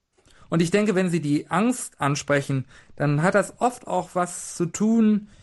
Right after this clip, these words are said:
mit Unkenntnis. Und eine gute Möglichkeit ist es einfach, dass man Begegnungschancen t-, schafft. Häufig ist es ja so, so ein Asylverfahren zieht sich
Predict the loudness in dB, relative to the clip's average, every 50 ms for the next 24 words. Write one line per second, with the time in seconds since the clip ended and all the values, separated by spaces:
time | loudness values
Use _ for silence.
0 | -20 _ _ 0 0 0 0 -2 -6 -4 0 2 2 2 2 0 0 -2 -2 -2
1 | -2 -4 -6 -4 -4 -2 0 0 2 2 2 2 2 2 2 2 2 0 0 0
2 | -6 _ -2 2 2 4 2 2 -2 -4 -4 0 0 0 0 -2 -4 -6 -6 -8
3 | -8 -6 -4 -2 -2 0 2 0 -2 -2 -4 -12 _ _ _ _ _ -6 -6 -4
4 | -2 0 0 2 2 0 -2 -4 _ _ _ -4 -2 0 2 2 2 2 0 0
5 | 0 2 2 2 2 2 2 2 2 2 2 0 -2 -2 -2 -2 -2 -4 -8 _
6 | _ _ _ _ -20 -20 _ _ _ _ -4 0 2 2 2 0 -4 -16 -20 -20
7 | -20 -20 -20 _ _ _ _ _ _ _ -12 -6 -2 -2 -2 0 0 -2 -2 -2
8 | -2 -4 -4 0 0 0 2 2 2 2 2 4 2 2 2 2 2 0 -2 -2
9 | -2 0 0 0 0 2 0 0 0 2 2 2 2 0 -2 -4 -4 -4 -4 -4
10 | -4 -4 -2 -2 -2 -4 -8 -20 -20